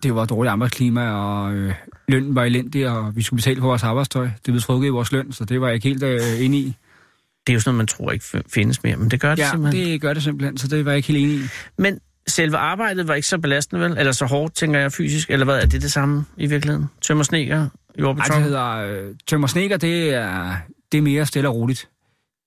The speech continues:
Speaker 1: Det er... Der er måske ikke så meget at lave, der var ikke så meget at lave, og der kunne man lige gå, altså, i kvarter tyve minutter, altså, gå fra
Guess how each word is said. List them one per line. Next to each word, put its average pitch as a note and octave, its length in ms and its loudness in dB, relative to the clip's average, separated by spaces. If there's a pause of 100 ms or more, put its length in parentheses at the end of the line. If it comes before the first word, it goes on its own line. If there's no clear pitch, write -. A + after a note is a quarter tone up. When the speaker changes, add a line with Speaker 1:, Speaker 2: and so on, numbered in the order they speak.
(180)
Speaker 1:
Det C#3 220 0
er... B2 120 0 (1200)
Der C#3 60 2
er - 0 -
måske C3+ 220 2
ikke C3 100 0
så C#3+ 60 0
meget B2+ 180 2
at B2+ 40 0
lave, B2 320 0
der A#2+ 80 -6
var C#3 100 0
ikke C3+ 100 -4
så D3 60 -2
meget C3 160 2
at C3 60 0
lave, D3+ 380 0
og G#2+ 340 -2 (840)
der C3 80 0
kunne B2+ 100 2
man C3+ 60 4
lige C3+ 100 2
gå, C#3 220 0
altså, B2 200 0
i A#2+ 460 0 (200)
kvarter C3+ 260 0
tyve D3 180 2
minutter, C#3 220 2
altså, A2+ 300 -2
gå C3+ 180 -2
fra B2 340 -2